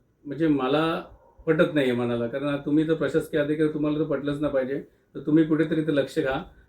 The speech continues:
घालावे हीच माझी विनंती आहे. कारण कितीतरी अपघात हे चालू कामांमध्येच जास्त होतात, आपण बघतो. ही, ही प्रथा कुठेतरी पण, ही प्रथा आता म्हणजे सर्रासपणे सुरू चालली आहे. प्रत्येक बिल्डर हे मोठं काम पहिले गाळे बांधतो आणि हे करतो, हे कुठेतरी थांबलं गेलं पाहिजे.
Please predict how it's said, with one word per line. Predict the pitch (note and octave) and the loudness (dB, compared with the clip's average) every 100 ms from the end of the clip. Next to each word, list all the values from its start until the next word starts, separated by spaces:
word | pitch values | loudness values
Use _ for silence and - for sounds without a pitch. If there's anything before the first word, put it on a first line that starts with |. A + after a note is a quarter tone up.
| - | -12
घालावे | - C3+ C#3+ D3 D#3+ - C#3+ | -6 0 2 4 0 -2 -6
हीच | D#3 | -2
माझी | D#3 C#3 C#3+ | 0 0 -2
विनंती | C3 C#3+ C#3 C3+ | 0 0 0 -4
आहे. | B2+ - _ _ _ | -8 -12 _ _ _
कारण | C#3+ D#3 D#3+ - _ _ - | 0 2 2 -4 _ _ -10
कितीतरी | - - D3+ F3 F3+ F3+ F#3+ - - _ C#3+ | -10 -4 -4 0 2 6 6 4 -8 _ -8
अपघात | C#3 D#3 E3 | -2 0 2
हे | D#3+ | 2
चालू | D3 D3+ | 2 2
कामांमध्येच | D#3+ D#3 E3 D#3+ E3+ D#3+ | 2 4 6 6 4 4
जास्त | D3+ - C#3+ | 2 4 0
होतात, | B2 B2 - - | 0 -4 -8 -16
आपण | - D#3 | -4 0
बघतो. | C#3 C3 D3 B2 - _ _ _ _ - _ _ - - _ - | 0 -2 -4 -8 -10 _ _ _ _ -20 _ _ -20 -20 _ 0
ही, | D#3 | 0
ही | F3 E3 | 4 2
प्रथा | F3 D3 D#3+ | 4 4 4
कुठेतरी | D3 D3 D3 | 2 0 0
पण, | C#3+ | 0
ही | C3 D#3 | 2 0
प्रथा | D#3 C#3+ D#3+ | 2 0 2
आता | D3+ D#3 E3+ F#3+ - | 0 2 0 -2 -10
म्हणजे | - C#3+ D3 E3 | -10 -6 -2 -2
सर्रासपणे | - C3+ F3 F3 F#3 F#3 | 0 4 4 2 2 4
सुरू | F#3 D#3 D#3 | 4 2 2
चालली | D#3 D3 | 2 2
आहे. | C#3 | 2
प्रत्येक | C#3+ - - F3 | -2 -4 -6 -2
बिल्डर | E3 D#3+ E3 | 2 2 4
हे | D#3+ | 4
मोठं | D3+ D3+ D#3 | 2 -2 -2
काम | D#3+ D#3 D#3+ | 0 0 0
पहिले | D#3+ C#3 D3+ | 0 0 2
गाळे | D3 C#3+ D3+ | 2 2 2
बांधतो | D#3 D3 | 0 0
आणि | D#3 | 0
हे | C3+ | 0
करतो, | C#3 B2+ C3+ | -4 -4 -4
हे | D3+ | -4
कुठेतरी | D3+ C#3+ D3 | -6 -6 -6
थांबलं | - A#2+ B2+ | -6 -6 -4
गेलं | C3+ C3+ | -4 -4
पाहिजे. | C3 B2 C#3 | -2 -4 -4